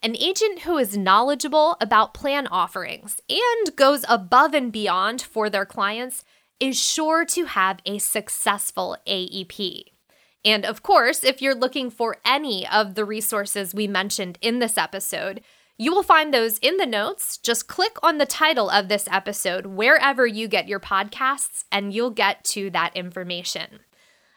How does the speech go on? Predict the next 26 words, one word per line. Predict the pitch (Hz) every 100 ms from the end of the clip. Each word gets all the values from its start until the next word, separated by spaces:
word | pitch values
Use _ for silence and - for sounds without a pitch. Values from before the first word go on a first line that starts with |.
| -
Additional | 214 240 226 190
podcast | 175 302 311 311 294 -
episodes, | 277 285 - 226 208 202
more | 220 226 285
articles, | 233 247 247 254 226 214
resources, | 214 247 277 262 247 247 233 214 202 -
links | 233 330 - -
to | 254
our | 214
social | 233 247 262
profiles, | 247 254 226 - 214 214 220 226 - _ _ _
all | 254 330 311
of | 277
that | 180 - -
is | 233 226 -
in | 277 330
the | 277
episode | 226 254 285 285 277
notes | 277 277 277
just | 196 277 349 -
waiting | 247 214 247 277 185 175
for | 202
you | 185 180
to | 170 240
dive | 180 156 160 175
in. | 160 -